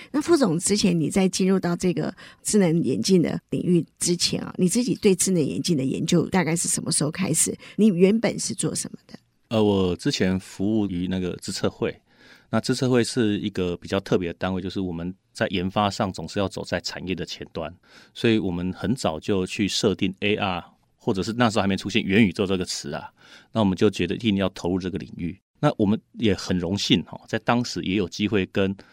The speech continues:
Speaker 2: 佐真合作，那他也是这个领域的开创者，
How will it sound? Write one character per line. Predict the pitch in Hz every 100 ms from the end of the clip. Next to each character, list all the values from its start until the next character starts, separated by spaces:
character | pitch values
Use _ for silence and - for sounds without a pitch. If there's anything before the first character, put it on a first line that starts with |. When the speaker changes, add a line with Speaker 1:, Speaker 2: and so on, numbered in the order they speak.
| _ -
Speaker 2:
佐 | 82
真 | - 95
合 | - 76
作， | - 80 _ _
那 | 104 92
他 | -
也 | 107
是 | 87 98
这 | 107
个 | 101
领 | 92
域 | 92 92
的 | 85 80 85
开 | - 117
创 | - 95
者， | -